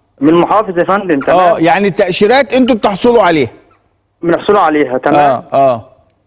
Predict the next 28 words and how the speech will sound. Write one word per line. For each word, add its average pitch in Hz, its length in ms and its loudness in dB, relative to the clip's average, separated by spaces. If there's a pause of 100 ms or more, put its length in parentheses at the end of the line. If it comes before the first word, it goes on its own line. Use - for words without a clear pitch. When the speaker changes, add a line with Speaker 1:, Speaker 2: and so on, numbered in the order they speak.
(180)
Speaker 1:
آه، 190 420 2
بعد 220 320 -2
كده 226 240 -2
يا 202 40 0
فندم 214 240 -4
حصلنا 190 340 -4
برضه 190 180 2
على - 140 -4
تأشيرة 175 420 0
أخرى، 226 300 -2 (340)
تمام؟ 180 400 0 (340)
وفي 208 640 0
أحد 208 360 -4
المسؤولين، 151 840 0 (460)
آه، - 20 0
أنا 202 360 0 (140)
قال 208 120 -2
لي 220 160 0
شخصيًا: 214 520 -2
"اركبوا 220 300 0
حمير 220 300 2
يا 190 80 2
فندم." 175 380 -2 (520)
فقلت 190 260 0
Speaker 2:
قال 175 120 0
لكم 214 220 0
Speaker 1:
أنا 214 80 2
Speaker 2:
إيه؟ 277 220 0